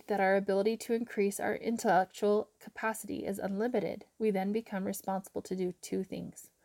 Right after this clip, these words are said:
One, become aware of those things that can increase our intellectual capacity. Two,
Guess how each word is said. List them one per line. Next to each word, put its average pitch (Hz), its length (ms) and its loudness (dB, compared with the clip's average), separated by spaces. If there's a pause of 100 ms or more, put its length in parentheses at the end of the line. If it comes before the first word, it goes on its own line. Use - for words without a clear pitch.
(460)
One, 185 400 2 (440)
become 254 360 4
aware 208 320 4
of 214 140 -2
those 202 220 2
things 190 300 -4
that - 200 -6
can 202 280 -4
increase 196 460 -4
our - 120 -2
intellectual 202 600 -2
capacity. - 680 -6 (600)
Two, 202 400 0